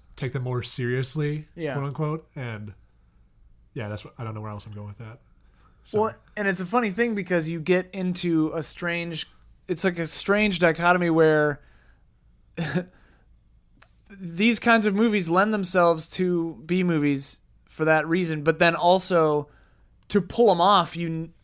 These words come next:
Speaker 2: need a certain budget to, like, do a fantasy planet or whatever. So then you get into
Speaker 1: Yeah.
Speaker 2: like,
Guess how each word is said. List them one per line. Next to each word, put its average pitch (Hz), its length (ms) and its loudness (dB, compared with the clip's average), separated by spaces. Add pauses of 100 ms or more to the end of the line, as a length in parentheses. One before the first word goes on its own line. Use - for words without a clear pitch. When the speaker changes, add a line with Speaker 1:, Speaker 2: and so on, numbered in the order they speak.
Speaker 2:
need 175 340 0
a 160 60 2
certain 165 320 -6
budget 156 380 0
to, 156 100 -4
like, 143 320 -4 (240)
do 160 240 2
a 160 40 0
fantasy 165 500 -10
planet 170 440 -2
or 185 60 -4
whatever. 180 220 0
So 185 120 -4
then 208 140 2
you 226 60 2
get 202 160 2
into 180 140 0
Speaker 1:
Yeah. 165 60 2
Speaker 2:
like, 156 220 0